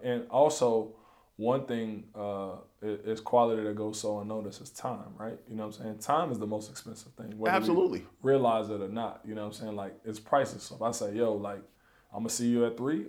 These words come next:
Speaker 1: I'ma see you at three. You know what I'm saying? I'ma respect that because that's something that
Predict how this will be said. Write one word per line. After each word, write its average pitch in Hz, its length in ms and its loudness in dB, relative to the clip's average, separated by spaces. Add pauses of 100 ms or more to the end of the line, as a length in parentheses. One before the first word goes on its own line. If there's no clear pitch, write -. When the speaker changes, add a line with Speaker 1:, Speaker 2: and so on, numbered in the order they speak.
Speaker 1:
I'ma 113 160 -6
see 143 220 -2
you 143 160 4
at - 140 -4
three. 339 320 0 (200)
You 117 120 -2
know 123 80 2
what 123 60 2
I'm 120 40 -6
saying? 127 220 -2
I'ma 120 200 -2
respect 156 520 4
that 117 200 0
because 113 640 2 (420)
that's 165 220 8
something 151 480 8
that 127 360 8